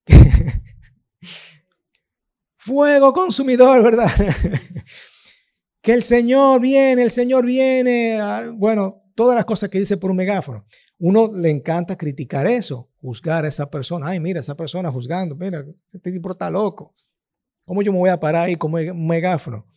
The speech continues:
Sin embargo, esa persona, déjalo tranquilo, déjalo tranquilo, porque él está sirviendo al reino de Dios. Sea como lo haga,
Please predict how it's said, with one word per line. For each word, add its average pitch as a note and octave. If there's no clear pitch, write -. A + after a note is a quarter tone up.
Sin E3+
embargo, E3+
esa A#3+
persona, D#3+
déjalo A3
tranquilo, F#3+
déjalo G#3+
tranquilo, F#3+
porque D#3+
él F#3
está F#3+
sirviendo E3+
al C#3
reino D3+
de D3+
Dios. C#3+
Sea A#3
como G3
lo F3+
haga, B2